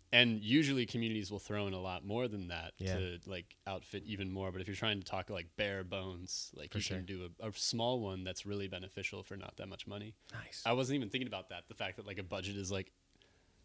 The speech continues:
Speaker 1: not super necessary.
Speaker 2: No.
Speaker 1: <laughs> It's really just approval.
Speaker 2: Yeah.
Speaker 1: <laughs>
Speaker 2: It's amazing. I love it.
Speaker 1: Oh, one other benefit that I think is really, really special about the farms is the education opportunities that it provides for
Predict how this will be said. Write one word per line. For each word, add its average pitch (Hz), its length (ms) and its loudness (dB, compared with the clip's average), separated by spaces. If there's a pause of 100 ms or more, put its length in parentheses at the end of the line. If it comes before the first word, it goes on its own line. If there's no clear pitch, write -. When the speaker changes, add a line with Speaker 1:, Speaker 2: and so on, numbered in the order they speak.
(380)
Speaker 1:
not 87 320 -4
super 95 260 -2
necessary. 98 560 -2
Speaker 2:
No. 117 380 8
Speaker 1:
<laughs> - 80 4
It's - 260 2
really 113 280 -2
just 104 420 -4
approval. 95 540 -4 (120)
Speaker 2:
Yeah. 92 280 0 (140)
Speaker 1:
<laughs> 139 240 -2 (640)
Speaker 2:
It's - 80 -12
amazing. 85 460 -2 (320)
I 92 40 -8
love 87 200 -4
it. 87 140 -4 (180)
Speaker 1:
Oh, 135 140 0
one 131 200 2
other 131 200 2
benefit 113 420 -2
that 104 120 -2
I 104 60 0
think 98 200 -2
is 92 100 -2
really, 113 400 6
really 98 220 0
special 104 560 -2
about 95 420 -4
the 104 80 -8
farms 98 520 -4
is 98 420 -2
the 104 180 -6
education 98 640 -4
opportunities 98 640 -6
that 95 120 -8
it 92 120 -12
provides 95 520 -2
for 92 520 -4